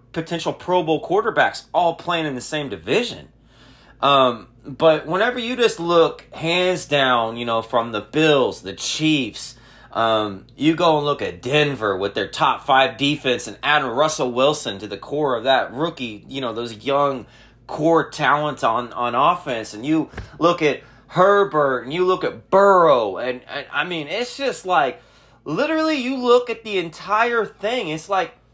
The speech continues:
there's gonna be, you know, and, and I could talk about Deshaun Watson, the Browns, but I'm not gonna, um, you look at that entire division, literally, there's only a few teams that you're like, "Wow, they need a lot of work."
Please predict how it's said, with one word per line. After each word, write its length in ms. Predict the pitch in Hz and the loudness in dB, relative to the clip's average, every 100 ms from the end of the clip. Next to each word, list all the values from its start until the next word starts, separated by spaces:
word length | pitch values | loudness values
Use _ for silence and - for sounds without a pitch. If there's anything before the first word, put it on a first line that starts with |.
| _ - | _ -6
there's 360 | 214 294 277 | 0 0 -2
gonna 320 | - 226 220 156 | -4 -2 -4 -4
be, 540 | 220 277 240 190 156 _ _ _ _ | -6 -4 -6 -10 -14 _ _ _ _
you 120 | 185 | -4
know, 300 | 202 185 175 | 0 2 0
and, 220 | - 170 143 | -2 -6 -4
and 180 | 180 | -2
I 100 | 185 | -2
could 220 | 165 180 180 | -2 -4 0
talk 220 | 165 160 | 0 2
about 180 | 156 143 | 0 0
Deshaun 320 | 139 160 151 | -4 -4 0
Watson, 300 | 143 - 139 | -2 -2 -10
the 80 | 117 | -10
Browns, 360 | 151 170 127 | -6 -6 -6
but 120 | 127 | -8
I'm 80 | 127 | -6
not 220 | 139 117 | -6 -6
gonna, 520 | 113 127 120 - - - | -6 -6 -8 -10 -14 -4
um, 380 | 135 123 117 104 _ _ _ _ _ | -2 -2 -4 -14 _ _ _ _ _
you 240 | 180 320 | -2 2
look 160 | 330 330 | 2 0
at 100 | 247 | 0
that 160 | 196 | 0
entire 920 | 175 160 - 180 190 233 240 226 214 131 | 0 -6 -10 -2 0 2 0 0 0 -2
division, 1300 | 147 135 113 139 160 156 127 107 104 98 104 117 | -4 -4 -2 -2 -2 -6 -10 -12 -14 -16 -18 -10
literally, 480 | 127 180 196 147 113 | -6 0 0 0 -4
there's 260 | 120 214 - | -4 -4 0
only 360 | 151 214 165 | 0 0 -2
a 100 | 123 | -4
few 220 | - 151 135 | -6 -8 -8
teams 400 | 156 160 156 127 | -6 -6 -6 -8
that 80 | |
you're 160 | 110 135 | -6 0
like, 180 | 117 110 | 0 4
"Wow, 180 | 127 120 | 4 4
they 120 | 131 | 0
need 140 | 127 | -2
a 40 | 113 | 0
lot 240 | 113 104 | 2 2
of 80 | 95 | 0
work." 340 | 117 101 - | -2 -2 -6